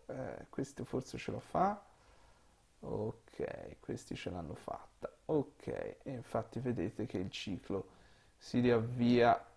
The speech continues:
prim-, qualche, qualche ciclo prima, non appena, tac. Siamo proprio al limite rispetto alla vita, però vedete che adesso più o meno tutta la popolazione,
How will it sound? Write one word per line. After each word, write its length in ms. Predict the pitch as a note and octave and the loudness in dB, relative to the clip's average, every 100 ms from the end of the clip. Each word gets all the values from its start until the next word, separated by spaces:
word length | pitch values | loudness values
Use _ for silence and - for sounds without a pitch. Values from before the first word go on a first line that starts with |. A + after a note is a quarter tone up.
| - _ _ - | -20 _ _ -20
prim-, 420 | - A#2+ A2+ G#2 | -6 -2 0 -2
qualche, 680 | - A#2+ A#2 - A2 - - - | 2 2 2 2 2 2 -2 -8
qualche 420 | - G#2+ - A2+ | -2 -2 -2 -4
ciclo 400 | - A2+ B2+ B2 | -2 -2 0 -2
prima, 480 | - F#2+ F2+ G2+ B2+ - - - _ _ | -2 -6 -6 -6 -8 -12 -20 -20 _ _
non 180 | C3 A#2 | -6 0
appena, 680 | B2 - - G2+ G2+ G#2 - - _ _ _ _ - - | -2 -2 -4 -2 -2 -2 -4 -12 _ _ _ _ -20 -4
tac. 480 | D#2 - - - - _ - - - - - - - - - - _ _ _ _ - _ _ _ _ _ _ _ _ _ _ | -4 -4 -8 -18 -20 _ -20 -20 -20 -20 -20 -20 -20 -20 -20 -20 _ _ _ _ -20 _ _ _ _ _ _ _ _ _ _
Siamo 280 | - - G#2 | -8 -4 -2
proprio 360 | B2+ B2 B2+ - | 2 2 2 -2
al 220 | - C3+ | 2 2
limite 580 | C#3 D3 E3 C3 A2+ B2 | 4 4 4 4 2 0
rispetto 840 | F2 - - B2 - - - D2+ - | 0 -4 4 4 4 -2 -4 -4 -4
alla 300 | - B2 F3+ | 0 4 6
vita, 320 | F#3 - - | 6 6 8
però 280 | A3+ F3+ E2+ | 12 12 12
vedete 480 | E3+ D#3 G#2 - D3+ | 10 10 8 8 6
che 360 | - F2 - - - - - - - - | 8 6 4 -6 -20 -20 -20 -20 -4 6
adesso 480 | D#3 A2 A#2+ - | 10 10 8 4
più 120 | E3 B2+ | 6 6
o 40 | |
meno 260 | C3+ G#2+ - | 6 4 10
tutta 420 | B3 A3+ - C3 | 12 12 12 12
la 120 | B2+ | 12
popolazione, 1300 | C3 B2+ E3 F#3 F3 - - D3 C#3+ C#3+ C#3+ E3+ | 10 8 12 12 12 2 6 10 12 12 12 10